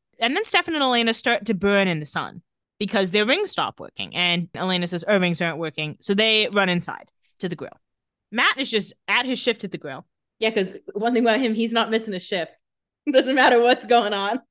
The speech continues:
Speaker 1: He is career-oriented. Matt says, "Oh, hey, Elena, what happened?" And Elena says, "Our rings aren't working." Stefan says, "Look, the whole town square is filled with travelers. We gotta get out of here."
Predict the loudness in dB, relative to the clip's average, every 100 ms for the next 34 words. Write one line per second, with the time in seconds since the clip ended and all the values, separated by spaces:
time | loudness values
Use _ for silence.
0 | _ _ _ 2 2 0 2 4 4 4
1 | 2 2 2 2 -2 -8 -14 -16 _ _
2 | _ _ 0 2 2 -2 0 2 4 4
3 | 2 2 2 2 2 0 0 -4 -6 _
4 | -20 -20 _ -2 2 4 2 0 -2 2
5 | 4 4 2 -2 -4 -10 -14 -14 -18 _
6 | _ _ -8 -2 0 0 0 0 -2 -2
7 | 0 0 0 -2 0 0 0 0 -4 -2
8 | 0 0 0 -2 -4 -2 0 0 0 -2
9 | -4 -6 -10